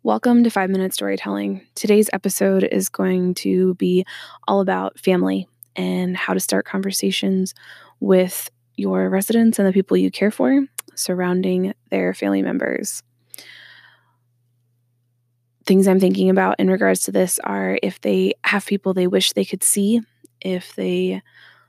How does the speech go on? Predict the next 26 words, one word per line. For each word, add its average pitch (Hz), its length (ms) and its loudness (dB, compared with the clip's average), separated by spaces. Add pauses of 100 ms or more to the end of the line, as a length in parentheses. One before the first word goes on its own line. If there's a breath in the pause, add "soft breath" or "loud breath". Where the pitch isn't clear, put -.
(320 soft breath)
have 185 260 0
visitors 202 480 4
they 214 140 4
wish 214 200 4
they 202 120 0
could 208 300 -4 (360)
see 208 240 2
more 202 420 4
of, 240 380 2 (400)
and 185 480 0 (100)
helping 196 380 0
them 185 420 0
find 185 480 -2
ways 185 480 -2
to 185 500 -2 (1000 soft breath)
see - 280 0
them 240 300 4
and 185 200 0
connect 185 280 -4
with 214 120 -2
them 226 360 2
if - 220 -4
they're 185 240 -2
out 185 100 -6
of 180 100 -6
state - 600 -4